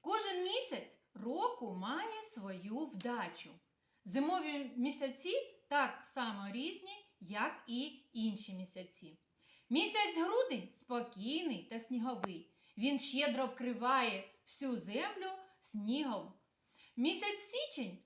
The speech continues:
радісний, святковий, та він не забуває,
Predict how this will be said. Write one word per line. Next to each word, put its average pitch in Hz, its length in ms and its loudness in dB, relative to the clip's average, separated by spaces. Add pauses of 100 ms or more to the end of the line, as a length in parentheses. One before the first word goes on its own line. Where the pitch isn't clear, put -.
радісний, 226 1040 0
святковий, 196 920 -4 (180)
та 220 260 0
він 330 160 2 (300)
не 214 160 0
забуває, 277 1040 2